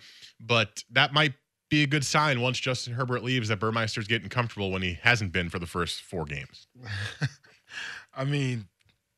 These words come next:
Speaker 2: Utah was not good. Let's just go. We, we, we'll go ahead and I gu-, I guess start there, uh, especially on the defensive end. They just weren't a good team. <laughs> Forty-seven yards passing for,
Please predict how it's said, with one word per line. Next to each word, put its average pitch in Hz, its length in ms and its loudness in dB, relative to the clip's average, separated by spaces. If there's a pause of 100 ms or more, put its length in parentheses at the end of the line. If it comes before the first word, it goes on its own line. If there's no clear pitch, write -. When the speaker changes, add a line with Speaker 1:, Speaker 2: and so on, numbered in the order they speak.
(800)
Speaker 2:
Utah 147 640 0
was 117 320 -8 (460)
not 101 380 -8
good. 78 260 -16 (140)
Let's 131 160 -2
just 110 320 -8
go. 110 100 -8
We, 120 300 -6
we, 127 160 -10
we'll 135 160 -6
go 135 180 -2
ahead 123 180 0
and 104 240 -6
I 101 60 -14
gu-, 107 180 -14
I 117 60 -12
guess 101 200 -10
start 98 320 -12
there, 107 340 -14 (100)
uh, 98 240 -14
especially 123 360 -6
on 110 140 -2
the 101 60 -6
defensive 104 460 -10
end. 98 220 -12
They 120 120 -8
just 107 300 -10 (540)
weren't 117 300 -2
a 110 40 -4
good 107 200 -8
team. 107 380 -8 (1900)
<laughs> - 40 -8 (1700)
Forty-seven 175 500 4
yards 151 260 2
passing 120 600 -2
for, 117 340 -6